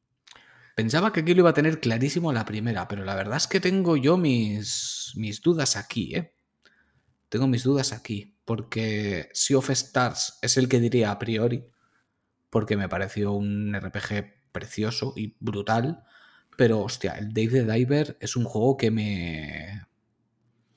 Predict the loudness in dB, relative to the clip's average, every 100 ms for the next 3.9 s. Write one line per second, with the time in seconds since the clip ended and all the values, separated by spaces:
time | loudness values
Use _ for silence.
0 | _ -20 -20 _ _ _ _ _ _ _
1 | _ _ _ -20 -8 -4 0 2 6 6
2 | 6 2 0 0 -6 -10 -10 -10 -10 -8
3 | -4 0 0 0 -2 -2 -2 -2 -8